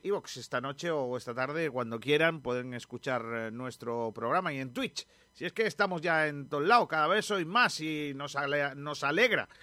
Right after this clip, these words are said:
que estéis, eh, ahí. Hoy ya sabéis que los malagueños que, que viven en la capital no pueden ir a los pueblos y los pueblos, como los que vivimos en Rincón, por ejemplo, no podemos ir a la capital, a no ser que tengamos un permiso, ya sabéis cómo.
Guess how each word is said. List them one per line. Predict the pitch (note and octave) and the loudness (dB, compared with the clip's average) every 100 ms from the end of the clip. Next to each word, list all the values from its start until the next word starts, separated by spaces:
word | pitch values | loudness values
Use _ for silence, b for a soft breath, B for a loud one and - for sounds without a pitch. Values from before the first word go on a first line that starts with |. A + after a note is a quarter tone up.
| B B B | B B B
que | D3+ | -6
estéis, | D3 D#3+ D#3 D3 - | 0 2 2 0 0
eh, | C#3 C3+ C3 B2+ B2+ A#2+ A#2+ | 2 4 4 4 4 2 0
ahí. | C3 B2+ B2+ - | 0 0 0 2
Hoy | F#3+ A#3 G#3+ | 4 4 4
ya | A3+ A3 | 4 4
sabéis | F#3 G#3+ A#3+ | 4 2 2
que | - A3+ A#3 B B B - | 4 6 6 B B B -4
los | E3 | -2
malagueños | F3 F3 F3+ A#3 G#3 C#3+ A2+ - - - | 2 2 4 4 2 -4 -6 -16 -20 -6
que, | A#2+ A#2+ A2+ A2 G#2+ G#2 G#2 | -2 0 0 -2 -2 -4 -6
que | A#2 | -6
viven | B2 F3 D#3+ D#3+ | -4 -2 -2 -2
en | D#3 D3+ | -4 -2
la | C#3+ | -2
capital | D3 D#3 G#3 C#3+ - b b b - | -2 2 2 2 -4 b b b -8
no | C#3+ D3+ | -4 0
pueden | D#3 D#3+ | 0 0
ir | D#3+ | 0
a | |
los | E3+ | 2
pueblos | G3+ A3+ A#3+ C4 D4+ _ _ _ b b b _ - | 4 4 4 -2 -4 _ _ _ b b b _ -6
y | F#3 A3+ - | -2 -4 -4
los | D#3 D3+ | -2 -2
pueblos, | E3+ F#3+ E3+ G3 A#3 - _ _ | 0 0 2 0 -4 -12 _ _
como | D3 C3+ C3+ C3+ C3 B2+ B2 A#2+ | -4 -2 0 0 2 0 0 -2
los | A#2 A#2 | -2 -4
que | A#2+ | -4
vivimos | B2+ D3+ D3+ | -2 -2 -2
en | D#3 | -4
Rincón, | D#3+ D#3+ F3+ F#3 | -2 -2 0 0
por | F#3+ | -2
ejemplo, | F#3 G3 B3+ | -2 0 0
no | |
podemos | D3+ C#3 C#3 | 0 -2 0
ir | C#3 | 0
a | |
la | C#3 C3+ C3+ C3 | 0 2 2 0
capital, | C#3+ D3 E3+ G#3+ | -2 -2 -2 -2
a | |
no | C3 | -6
ser | A2+ A2+ | -8 -8
que | |
tengamos | A#2 A#2 A#2 A#2 - - | -6 -6 -8 -10 -12 -14
un | A#2 A#2 A2+ A2 A2 G#2 G#2 | -12 -10 -8 -10 -10 -12 -10
permiso, | - B2+ C#3+ C#3+ C#3 C3 | -6 -6 -4 -4 -2 -2
ya | A2+ | -6
sabéis | G#2 G2+ - | -8 -10 -8
cómo. | E3+ C3+ | -8 -8